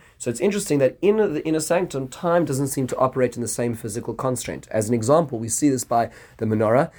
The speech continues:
that the Ner Ma'aravi did not go out, time would not affect it and the fuel consumed, and the bread, the showbread, the Lechem Apani, would not go stale from week to week.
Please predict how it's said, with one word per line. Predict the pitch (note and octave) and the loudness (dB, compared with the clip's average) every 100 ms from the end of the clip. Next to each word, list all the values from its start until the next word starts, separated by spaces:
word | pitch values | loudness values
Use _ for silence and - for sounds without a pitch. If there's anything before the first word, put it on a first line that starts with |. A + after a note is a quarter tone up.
| - | -6
that | A2+ G#2 | -4 -2
the | |
Ner | A2+ B2+ C3 | 4 6 6
Ma'aravi | B2+ A#2+ B2 B2+ A#2+ | 6 6 6 4 2
did | A#2+ | 0
not | B2 A#2 | 0 0
go | A2+ - | -2 0
out, | C#3 - - | -4 -4 -10
time | - B2 A#2+ | -2 0 0
would | G#2 | -2
not | B2 A2+ | -2 -2
affect | - - A#2+ - - | -4 0 0 -2 -4
it | C3 - | -2 -2
and | B2 A#2 | -2 -2
the | G#2 G#2 | -4 -8
fuel | - B2 A#2+ | -4 -2 -2
consumed, | A#2+ A2+ A2+ - E3 - | -2 -6 -4 -2 -4 0
and | C3 | 0
the | A2 | 2
bread, | A#2+ E3 E3+ C3 | 2 4 4 2
the | B2+ | -2
showbread, | E3+ F3+ C3 B2+ - - - | 0 2 4 2 2 -20 -4
the | B2 | 2
Lechem | C#3 D3+ D#3 | 2 4 4
Apani, | F#3 D3 | 4 2
would | C#3 | 2
not | C#3+ | 2
go | C#3 | 0
stale | C3+ - F3 B2 | 0 2 2 2
from | - A2 | -2 -4
week | A#2+ - | -4 -4
to | A2+ | -6
week. | F#2 - | -6 -8